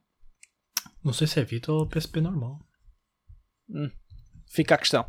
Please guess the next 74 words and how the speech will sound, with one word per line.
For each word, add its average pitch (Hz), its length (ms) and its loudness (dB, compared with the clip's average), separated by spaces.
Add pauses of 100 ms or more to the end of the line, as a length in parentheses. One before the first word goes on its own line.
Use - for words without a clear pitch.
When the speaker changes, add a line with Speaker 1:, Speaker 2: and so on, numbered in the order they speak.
Speaker 2:
Por 165 100 10
Speaker 1:
Não, 139 100 12
Speaker 2:
acaso, 170 140 4
eu 196 140 10
acho, 190 140 10
Speaker 1:
não. 127 100 4
Speaker 2:
eu 180 140 10
acho 180 100 6
que 196 60 8
é - 20 12
da 170 60 12
Vita. 139 260 2
Speaker 1:
É - 60 -10 (1500)
Speaker 2:
Whatever, 180 240 10
Speaker 1:
que 165 80 8
a 151 60 8
P-, 196 180 8
Speaker 2:
fuck 165 140 12
Speaker 1:
é - 20 12
Speaker 2:
it. 156 160 8
Speaker 1:
que 170 60 2
o, 156 340 8
o 156 80 10
Azure 147 300 8
saiu 180 140 6
em - 20 8
dois 170 120 8
mil 170 140 8
e 180 60 4
dez. 123 320 2 (1900)
Speaker 2:
E 151 160 2
a 123 60 4
Vita 127 240 0
não 139 120 4
é? 220 200 4
Eu 120 160 6
acho 135 100 6
que 156 80 6
a - 20 10
Vita 139 200 6
é - 20 10
dessa 170 220 12
altura, 190 260 8
por 170 120 4
aí. 156 200 6
Speaker 1:
Ah, 131 120 4
Speaker 2:
Nem - 0 -
Speaker 1:
então 139 100 6
Speaker 2:
sei. - 140 6
Speaker 1:
é - 20 4
possível 131 280 2
que - 60 -6
seja 147 160 4
da 135 60 4
Vita, 113 160 0
é 113 40 2
possível, 135 320 2
é 117 40 6
possível. - 340 0 (460)
Speaker 2:
Nós 202 100 6
é 269 60 8
que - 60 -4
somos 339 180 8
idosos, 185 260 12
meu 127 140 4
amigo. 107 240 -4
Já 147 160 6
não 147 80 4
nos 156 100 6
lembramos 156 280 8
dessas 175 160 6
merdas. 147 220 8
Speaker 1:
Cala-te, 135 280 0
caralho. 120 320 0